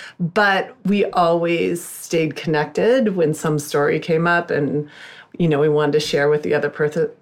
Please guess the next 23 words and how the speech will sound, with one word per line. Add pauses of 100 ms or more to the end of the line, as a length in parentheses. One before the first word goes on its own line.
person,
because (300)
when
you're
laughing
at
something,
you
want
to
connect
with
the
person
who
you
know
will
find
it
funny
too. (640)
And